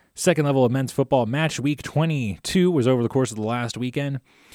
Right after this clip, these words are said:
Last Friday, we had some pretty good results. Hannover upset Greuther Fürth at home two one, a big, big tough result as the Clover Leafs were trying to get themselves some momentum to assault the top of the table, and they took a result like this.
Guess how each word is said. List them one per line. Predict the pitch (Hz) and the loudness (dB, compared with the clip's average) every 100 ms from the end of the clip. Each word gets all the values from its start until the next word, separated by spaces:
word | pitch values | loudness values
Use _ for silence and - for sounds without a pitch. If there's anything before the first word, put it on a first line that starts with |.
| - - | -16 0
Last | 175 185 - | 2 2 2
Friday, | 190 190 185 | 2 4 4
we | 165 | 2
had | 151 165 | 2 0
some | 131 | 0
pretty | 135 175 139 | 0 0 0
good | 127 156 | 2 4
results. | 123 104 151 139 - - _ - | 4 4 2 2 -6 -10 _ 0
Hannover | 135 180 233 143 104 113 _ - | 4 6 4 4 0 -4 _ -4
upset | 180 - - 185 143 | -4 -4 -2 0 0
Greuther | 120 156 160 139 | 2 4 4 2
Fürth | - 143 139 | 4 4 4
at | 113 - | 0 0
home | 143 135 135 - - | 0 0 -2 -6 -8
two | - 226 | 0 2
one, | 180 123 143 120 | 4 4 4 2
a | 107 | -2
big, | 101 151 160 117 - - _ _ - | 0 2 2 0 -8 -20 _ _ -4
big | 123 156 117 | 2 2 2
tough | 147 139 | 0 0
result | 113 95 131 127 | 0 4 4 4
as | 107 90 | -2 -4
the | 82 80 _ | -8 -10 _
Clover | - 190 151 | 4 6 6
Leafs | 123 143 127 | 4 2 0
were | 107 | -2
trying | - 131 | 0 0
to | |
get | 113 135 | 0 -2
themselves | 120 - 135 | -2 0 0
some | 117 | 2
momentum | 104 120 156 123 101 - - - | 0 2 2 2 0 -6 -20 0
to | 135 | 2
assault | - 190 | 4 2
the | 143 | 2
top | 160 151 | 2 2
of | |
the | 135 | 0
table, | 123 147 127 120 | 0 0 2 0
and | 113 | 0
they | 107 | -2
took | 127 113 | -2 -2
a | |
result | 98 110 92 | 0 0 0
like | 87 | -4
this. | 95 98 92 - | -6 -6 -8 -14